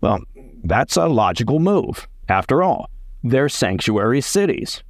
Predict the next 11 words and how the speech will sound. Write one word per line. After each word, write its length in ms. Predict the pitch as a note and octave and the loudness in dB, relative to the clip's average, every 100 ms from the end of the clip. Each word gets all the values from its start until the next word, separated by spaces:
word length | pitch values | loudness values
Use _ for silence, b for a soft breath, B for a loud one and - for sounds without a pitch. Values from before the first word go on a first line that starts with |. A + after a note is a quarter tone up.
| - - - - | -20 -20 -18 -4
Now, 120 | A#2+ | 0
what 180 | B2+ E3+ | 2 2
better 200 | F#3 F3 | 2 4
way 380 | E3+ E3 - - - | 4 2 -2 -10 -8
for 160 | - | 0
those 220 | A#2 A2 | 2 2
Democrat 420 | F#2+ B2+ C#3 D3+ C#3+ | 2 2 2 2 4
mayors 320 | C3+ C3+ C3+ | 2 2 2
and 100 | A#2+ | 0
city 200 | - C#3+ | 0 0
councils 580 | D#3+ G#2 - - - | 0 0 -4 -10 -14